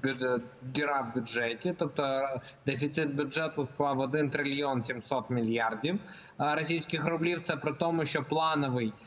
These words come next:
дефіцит на дві тисячі двадцять п'ятий рік — один трильйон триста мільярдів. Тобто ми бачимо, що вже є перевищення видатків над доходами, суттєве перевищення. І, е,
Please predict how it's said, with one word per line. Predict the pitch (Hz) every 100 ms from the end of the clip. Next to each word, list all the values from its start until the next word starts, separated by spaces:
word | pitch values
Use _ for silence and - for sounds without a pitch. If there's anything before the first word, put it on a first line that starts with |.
| - -
дефіцит | 127 131 151 - 123 127
на | 131
дві | 120 123
тисячі | 127 131 147
двадцять | 143 135 -
п'ятий | 147 156
рік — | 170 175
один | 160 151 147
трильйон | 147 143 156 156 131
триста | - 160 131 -
мільярдів. | 117 110 107 98 - - -
Тобто | 104 131
ми | 135 143
бачимо, | 147 156 160 147 135
що | 127 131
вже | 117 143 143
є | 117 117 110 - - - -
перевищення | 135 143 143 147 139 - - 113 113 113 98 98 - - - -
видатків | 123 139 139 131 123 - 123 110 117 120
над | 131 127 120 117
доходами, | 123 - 127 123 147 170 175
суттєве | - 131 - 123 110 110
перевищення. | 135 139 139 165 156 - 175 185 196 196 - - - -
І, | 160 170 170 160
е, | 147 139 135